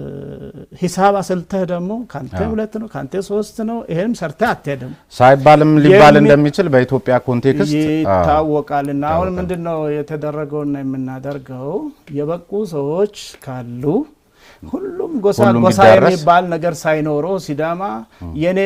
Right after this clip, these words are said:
Speaker 1: መሪ ነው ቢመራኝ ጥሩ ይመራኛል ብሎ የሚያስባቸው ሰዎች አሉ። ከየትም ይውጡ
Speaker 2: እም።
Speaker 1: እነዚህን ሰዎች ወደ ኃላፊነት ማምጣት ነው።
Speaker 2: እም።
Speaker 1: ወደ ኃላፊነት ካመጣው በኋላ ግን የሆነ ጎሳ ይሆናል።
Speaker 2: አዎ።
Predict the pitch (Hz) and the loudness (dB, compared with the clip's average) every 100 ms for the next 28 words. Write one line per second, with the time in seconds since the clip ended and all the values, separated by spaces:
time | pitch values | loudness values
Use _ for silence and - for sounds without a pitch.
0 | 175 151 156 165 156 156 147 147 165 175 | 0 0 0 0 -4 -6 -4 -2 0 0
1 | 208 220 214 - _ _ _ _ _ 226 | -2 -4 -10 -16 _ _ _ _ _ -10
2 | 330 233 180 165 165 160 147 151 151 151 | -6 -4 -2 -2 -2 -4 -4 -4 -4 -6
3 | 143 151 151 151 - 151 170 - 131 127 | -6 -8 -8 -8 -8 -6 -6 -8 -12 -10
4 | - 202 233 277 220 175 - - _ 90 | -4 2 2 4 4 2 -2 -14 _ -16
5 | 82 78 76 _ _ _ _ _ - 180 | -14 -16 -20 _ _ _ _ _ -6 0
6 | 220 240 254 208 208 214 180 160 151 147 | 2 2 0 0 0 0 -2 -2 -2 -2
7 | 151 147 139 131 139 139 127 113 - _ | -4 -2 -4 -6 -6 -8 -10 -16 -20 _
8 | _ _ 101 139 170 185 196 214 208 202 | _ _ -10 -4 0 2 2 0 -2 0
9 | 196 196 208 208 202 214 240 220 254 233 | 0 0 2 2 2 2 2 0 0 2
10 | 254 302 226 202 240 202 131 - _ - | 2 6 4 4 -2 -4 -6 -10 _ -10
11 | 98 90 | -4 -4